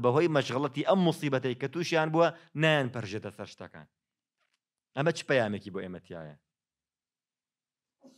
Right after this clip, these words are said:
وەڵڵاهی جاری وا هەیە. کابرا مردووەکەی نەخۆشێک بووە. ماوەیەکی زۆر هیلاک بووە بە دیار نەخۆشەکەیەوە. خۆ ئەگەر شەویش وەفاتی کردبێت، هیلاکی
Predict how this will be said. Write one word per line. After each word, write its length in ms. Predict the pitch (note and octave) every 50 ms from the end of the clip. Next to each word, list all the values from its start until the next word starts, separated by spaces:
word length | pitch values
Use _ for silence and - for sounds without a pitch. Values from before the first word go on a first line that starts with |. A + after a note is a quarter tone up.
| _ _ _ _ _ A2
وەڵڵاهی 440 | B2 B2+ C3 D3 D#3 D3 D3 C3+ A2 B2+
جاری 280 | C3+ C3 B2 A#2+ A#2+
وا 140 | B2 A#2+ A2 G2+ G2+
هەیە. 200 | F#2 F2 D#2 D2 _ _ _ _ _ _ _ _ _ _ _ _ _ _ _ _ _ -
کابرا 380 | B2 A#2+ A#2 A2+ B2 C#3 C#3 C3+ C3 B2
مردووەکەی 520 | A2+ G2+ A2 A2+ A2+ - - C3 C3 C3 C3+ C3 - _ _ _ _ _ _ _ _ _ _ _ -
نەخۆشێک 640 | A2+ A#2+ A#2 - - B2+ B2 G#2+ - - F#2+ F2+ C#2+ D2
بووە. 160 | D#2+ E2 D#2+ - _ _ _ _ _ _ _ _ _ _ _ _ _ _ _ _ _ _ _ _ _ -
ماوەیەکی 600 | A2+ B2 B2+ C3 C#3 D#3 D#3 D3 D3 D3 B2+ A2+ A#2+
زۆر 180 | C#3+ C3+ A#2+ G2+
هیلاک 320 | G2+ A2 A#2+ B2+ B2 A2+
بووە 120 | A2 A2+ G2+
بە 60 | G#2+ G2+ A2
دیار 180 | B2 A#2+ A2+ G#2+
نەخۆشەکەیەوە. 680 | G#2+ - G2+ F#2+ - - F#2+ - G2 F#2 E2+ D#2+ D2 D2 - _ _ _ _ _ _ _ _ _ _ _ _ _ _ _ -
خۆ 120 | C3 C3+ D3 -
ئەگەر 240 | E3+ D3+ D3 C#3+ B2
شەویش 500 | - - - D#3+ D#3 D3 B2+ A2 A#2+ - - - - - _ _ _ _ _ _ _ _ B2
وەفاتی 480 | C3+ C3+ - D#3 D#3+ D#3 D3 - C#3
کردبێت، 460 | A#2+ C#3+ C#3+ C3 C3+ D3 D3+ D3+ D3 - - _ _ _ _ _ _ _ _ _ _ _ _ _ _ _ _ _ _ _ _ _ _ -
هیلاکی 480 | B2+ C3+ C3+ C#3+ C#3 C3+ C3+ C3 D#3